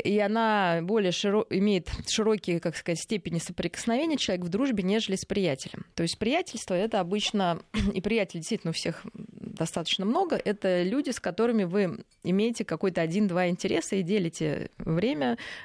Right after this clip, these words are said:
э, ну, по своему, по своим увлечениям. Например, ну, люди встречаются в спортклубе, м, занимаются спортом вместе, они обсуждают,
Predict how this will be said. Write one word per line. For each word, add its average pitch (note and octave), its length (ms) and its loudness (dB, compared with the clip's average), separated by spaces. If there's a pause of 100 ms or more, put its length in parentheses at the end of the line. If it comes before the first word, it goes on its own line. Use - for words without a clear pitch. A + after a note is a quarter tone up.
(100)
э, D3+ 280 0
ну, F#3+ 300 0 (1300)
по F3+ 60 -2
своему, G#3 400 0
по - 240 -4
своим A3+ 200 0
увлечениям. F3 520 -2
Например, E3 420 -2
ну, E3+ 240 0 (520)
люди E3+ 220 0
встречаются D3+ 540 -4 (220)
в - 140 -10
спортклубе, A#3+ 680 0 (580)
м, D#3 500 -2
занимаются D#3+ 420 0
спортом B3+ 440 -2
вместе, G3+ 440 -2
они E3+ 160 0
обсуждают, F3 640 -2